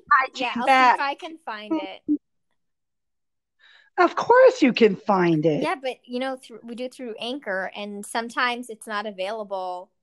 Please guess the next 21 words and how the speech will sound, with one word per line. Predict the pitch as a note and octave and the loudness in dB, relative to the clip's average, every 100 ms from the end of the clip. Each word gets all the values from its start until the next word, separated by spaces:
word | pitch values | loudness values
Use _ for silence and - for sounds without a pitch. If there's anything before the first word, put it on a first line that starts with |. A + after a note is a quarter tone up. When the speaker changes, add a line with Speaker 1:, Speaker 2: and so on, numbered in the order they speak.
| _ _ - | _ _ -18
Speaker 2:
unless, | G3+ G3+ G3 - - | -14 -10 -12 -14 -14
like, | G3+ - | -14 -12
they | G#3+ G3+ | -12 -12
gave | F#3+ G#3+ | -8 -2
Speaker 1:
No, | G#3 G3+ | 4 6
they'll | A#3+ | 6
Speaker 2:
permission | A#3 - G3 | 4 -2 0
that | G3+ | 2
we | F3 | 2
Speaker 1:
update | |
Speaker 2:
can | F#3 | 0
Speaker 1:
you. | F#3 F#3+ | -10 -10
Speaker 2:
use | F#3 | -8
it | D#3 D#3 | -8 -8
as, | E3+ E3 | -12 -12
like, | E3 _ - | -14 _ -14
the | E3 D3+ - - | -12 -12 -16 -14
end | F#3 F3 | -14 -14
song. | - - _ | -18 -20 _
So, | - G#3+ F#3+ F3+ - _ _ _ _ _ | -8 -2 0 -2 -8 _ _ _ _ _
um, | G3 F#3+ F#3 F3+ | -4 -4 -4 -12